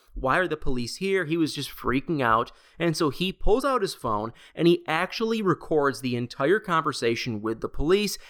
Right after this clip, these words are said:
And during this conversation, Corinne's friend shows up and she pretty much just says that Corinne, she feels like she's constantly being controlled. Paul controls everything. He won't give her any of their money.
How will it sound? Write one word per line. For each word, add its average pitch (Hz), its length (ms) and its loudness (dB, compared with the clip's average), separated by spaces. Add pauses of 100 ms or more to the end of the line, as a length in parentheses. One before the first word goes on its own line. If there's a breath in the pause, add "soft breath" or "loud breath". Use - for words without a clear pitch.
And 180 220 0
during 262 380 2
this 208 160 -4
conversation, 127 840 0 (200 soft breath)
Corinne's 208 380 2
friend 135 500 0
shows 117 400 0
up 135 340 0 (140 soft breath)
and 170 100 0
she 240 240 -2
pretty 247 720 0
much 180 420 0
just 156 280 0
says 131 220 2
that 120 160 -2
Corinne, 160 460 0 (180 loud breath)
she 156 220 2
feels 147 260 0
like 139 140 0
she's - 220 -6
constantly 120 520 0
being 107 220 -4
controlled. 202 640 -2 (240 loud breath)
Paul 160 280 4
controls 123 600 -2
everything. 202 680 -2 (200 loud breath)
He 196 180 -4
won't 170 300 2
give 151 160 0
her 139 160 0
any 127 220 0
of 120 160 0
their 120 160 0
money. 233 640 0